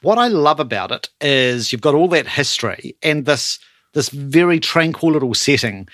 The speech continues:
in the heart of Tauranga. One of the things was, which I found really interesting, I, I had a guided tour, and my guide said to me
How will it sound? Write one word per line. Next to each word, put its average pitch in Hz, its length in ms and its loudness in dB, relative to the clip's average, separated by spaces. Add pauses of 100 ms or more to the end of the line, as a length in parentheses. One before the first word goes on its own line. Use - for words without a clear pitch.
(260)
in 131 100 -2
the 120 80 2
heart 135 200 2
of 113 140 -6
Tauranga. 117 580 0 (840)
One 202 220 2
of 269 60 -2
the 220 80 2
things 196 160 0
was, 143 380 -4
which 160 260 -4
I 139 80 0
found 143 240 0
really 175 180 2
interesting, 139 380 -4
I, 113 220 -2
I 135 80 0
had 135 100 0
a 123 60 -6
guided 113 420 -2
tour, 139 340 0 (100)
and 127 340 0
my 117 160 2
guide 151 280 0
said 135 180 -4
to 135 120 -4
me 120 300 0